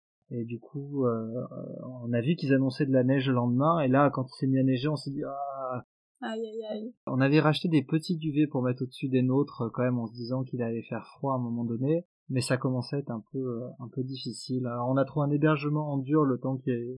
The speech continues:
Speaker 1: on va dire, la vague de, de froid passe un peu, et puis après, on est, on est reparti sur les routes, et puis, bah, le soir, on essayait de trouver un hébergement en dur, soit en demandant chez des gens.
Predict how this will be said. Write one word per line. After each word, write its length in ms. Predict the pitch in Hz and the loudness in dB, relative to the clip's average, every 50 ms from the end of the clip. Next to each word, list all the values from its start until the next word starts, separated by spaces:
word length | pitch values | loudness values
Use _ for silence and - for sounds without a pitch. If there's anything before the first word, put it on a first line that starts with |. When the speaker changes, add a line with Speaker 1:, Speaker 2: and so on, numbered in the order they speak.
| _ _ - | _ _ -12
Speaker 1:
on 40 | 117 | -8
va 60 | 123 | -6
dire, 140 | 127 123 123 | -4 -2 -2
la 140 | 120 117 | -2 0
vague 280 | 110 127 127 123 127 120 | 2 2 0 0 0 -2
de, 180 | 123 120 117 117 117 | -2 -4 -4 -4 -4
de 80 | 123 113 - - | -6 -6 -6 -8
froid 320 | - 131 131 131 127 120 107 - | -4 0 2 2 2 2 0 0
passe 260 | 127 127 127 - - | 0 0 0 0 -2
un 100 | 120 113 | -4 -4
peu, 480 | 107 - 127 131 139 147 156 165 165 151 | -4 -4 -2 0 2 4 4 4 4 4
et 60 | 131 | 2
puis 160 | - - 113 | -2 -6 -8
après, 340 | 107 - - - 131 139 143 | -8 -8 -4 -2 -2 -2 0
on 220 | 135 123 120 117 | 0 -2 -2 -2
est, 100 | 117 113 | -2 -4
on 140 | 113 113 113 | -4 -6 -6
est 60 | 113 107 | -6 -6
reparti 380 | - - 120 110 - - 123 117 | -4 -2 -4 -4 -4 -8 -10 -8
sur 160 | - - 127 | -6 -4 -4
les 100 | 120 113 | -2 -2
routes, 340 | 107 113 120 135 151 147 135 | -4 -2 -2 -2 -2 -2 -4
et 60 | 127 | -8
puis, 200 | 131 - 135 127 | -8 -8 -10 -8
bah, 500 | 120 117 117 117 120 123 123 123 127 131 _ _ _ _ _ _ _ _ _ | -6 -6 -6 -6 -8 -8 -10 -10 -12 -14 _ _ _ _ _ _ _ _ _
le 100 | - 127 | -6 -6
soir, 320 | 117 - - 131 135 139 135 | -4 -2 2 6 6 6 6
on 80 | 135 123 | 6 2
essayait 240 | 113 107 - - 117 | 2 0 0 -2 -2
de 60 | - | -2
trouver 240 | - - 127 120 127 | -2 -4 -2 0 2
un 100 | 123 120 | 2 2
hébergement 500 | 117 110 120 117 110 117 117 120 117 117 | 2 2 0 0 0 0 -2 -2 -2 -2
en 40 | 110 | -4
dur, 220 | 110 117 127 123 | -2 -2 -2 -2
soit 180 | - - - 123 | -2 -4 -6 -4
en 60 | 120 | -4
demandant 340 | 117 117 113 113 113 113 117 | -4 -4 -4 -4 -4 -4 -6
chez 160 | 117 - 127 | -8 -10 -10
des 180 | 120 117 113 104 | -8 -8 -8 -8
gens. 200 | 120 117 113 | -8 -10 -12